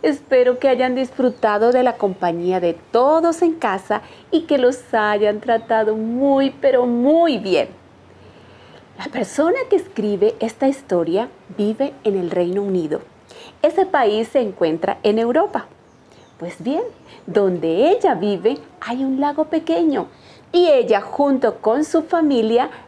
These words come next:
les encanta ir a explorar juntos. En ese lago juegan y revolotean en el agua varias aves, entre ellas patos y sobre todo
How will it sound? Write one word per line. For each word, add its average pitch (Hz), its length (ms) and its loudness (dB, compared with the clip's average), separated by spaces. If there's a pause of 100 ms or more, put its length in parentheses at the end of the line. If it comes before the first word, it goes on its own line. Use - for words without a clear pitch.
(160)
les 349 400 2
encanta 285 1200 0
ir 262 280 2
a 247 100 2
explorar 196 640 -2
juntos. 170 720 -6 (640)
En 220 200 -4
ese 240 280 0
lago 233 440 0 (320)
juegan 196 540 2 (240)
y 330 100 2
revolotean 190 840 2
en 226 140 2
el 220 120 2
agua 196 360 0 (160)
varias 185 440 0
aves, 392 360 0 (600)
entre 175 500 2
ellas 269 280 0 (180)
patos 202 520 -4 (300)
y 370 120 4
sobre 294 460 0
todo 226 480 0